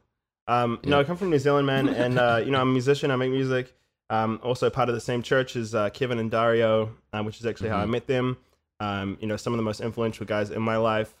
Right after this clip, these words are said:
Speaker 1: Um, you know, so, so encouraging, so impactful to me, um, in my journey. Um, and they have just been just amazing, um,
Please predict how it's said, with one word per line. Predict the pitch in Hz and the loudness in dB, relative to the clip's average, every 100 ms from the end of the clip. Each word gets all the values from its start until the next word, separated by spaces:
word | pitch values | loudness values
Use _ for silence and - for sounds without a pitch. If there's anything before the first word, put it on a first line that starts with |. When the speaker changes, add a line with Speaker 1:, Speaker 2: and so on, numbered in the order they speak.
| _ | _
Speaker 1:
Um, | 104 98 98 95 98 - _ _ _ | -8 -6 -4 -6 -8 -14 _ _ _
you | 107 | -6
know, | 95 95 | -6 -4
so, | - 110 104 - _ _ _ - | -2 0 -2 -4 _ _ _ -2
so | 127 | 0
encouraging, | 117 117 117 110 113 | 0 2 2 2 -2
so | 117 110 | -2 -2
impactful | 104 110 - 107 | -2 -4 -4 -8
to | - | -6
me, | 113 123 123 131 - | -4 -2 -2 -4 -8
um, | 101 101 | -8 -4
in | 104 | -4
my | 101 | -4
journey. | 101 123 147 170 170 _ _ _ _ - | -2 0 2 0 -6 _ _ _ _ -2
Um, | 117 117 | 0 2
and | 113 110 | 0 2
they | 120 | 2
have | 127 117 | 2 0
just | 120 - - _ _ 107 - | -4 -8 -14 _ _ -12 -2
been | 117 110 107 | 0 0 -4
just | 110 113 | -6 -6
amazing, | 107 107 110 107 | -4 -2 -4 -4
um, | 95 92 87 | -4 -6 -10